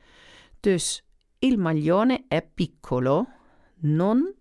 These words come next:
lo compro." La maglietta è piccola, non la compro. I maglioni sono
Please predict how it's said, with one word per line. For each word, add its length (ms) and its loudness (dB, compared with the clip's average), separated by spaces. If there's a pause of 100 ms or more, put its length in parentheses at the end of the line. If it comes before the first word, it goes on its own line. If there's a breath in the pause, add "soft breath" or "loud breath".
(140)
lo 500 -2 (120)
compro." 640 -8 (920 soft breath)
La 320 -2 (160)
maglietta 1000 -4 (220)
è 140 -4
piccola, 880 -6 (280 soft breath)
non 520 0 (120)
la 420 -4 (200)
compro. 640 -8 (1300 soft breath)
I 140 2
maglioni 800 2 (160)
sono 800 -2